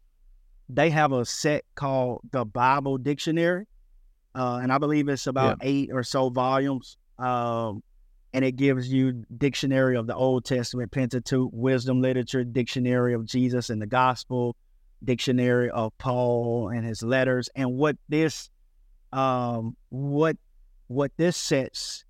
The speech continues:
Speaker 1: aims to do is to provide the reader, um, with facts on everything, whether it's geography, whether it's doctrine, whether it's a word. It is gonna give you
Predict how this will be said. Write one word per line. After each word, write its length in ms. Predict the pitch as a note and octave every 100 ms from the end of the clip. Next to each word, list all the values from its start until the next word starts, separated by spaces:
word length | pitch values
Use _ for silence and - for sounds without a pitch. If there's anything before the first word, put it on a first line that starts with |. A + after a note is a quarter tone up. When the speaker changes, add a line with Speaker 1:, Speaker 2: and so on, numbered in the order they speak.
| -
Speaker 1:
aims 720 | D3+ D#3 C#3 A#2+ A#2 A#2 - _ -
to 140 | C3
do 420 | B2 C3 B2+ B2 -
is 160 | B2
to 160 | - B2+
provide 560 | C3 A#2+ C3 C3 C3 B2
the 100 | B2
reader, 500 | C3 C3 B2 A#2+ A#2 _ _ _ _ _ - -
um, 640 | B2+ B2 A#2+ A#2 A2+ A2 - _ - _ -
with 340 | C3 A#2+ - _ _ -
facts 360 | D3 C#3 - -
on 200 | C3+ C3
everything, 480 | A#2+ A2+ A#2 A2+
whether 300 | A#2 B2 A#2
it's 320 | A#2+ A#2 - - - - A#2+
geography, 880 | B2+ B2 C3 B2+ B2 - B2+ B2 _ _ _ _ _
whether 300 | B2 A#2+ A2+
it's 120 | A2+
doctrine, 1040 | A#2 G#2+ C3 B2 - - B2+ A#2+ A#2+ A#2 A#2+ - - - A#2+
whether 300 | B2 A#2+ A#2
it's 160 | A2+ A2+
a 80 |
word. 800 | G#2 A2 C3+ C3 B2+ B2 B2 A#2+ -
It 100 | B2+
is 180 | C3 B2+
gonna 240 | C3+ B2
give 300 | A2+ C3 A#2+
you 500 | A#2 A#2 A#2 A2+ A2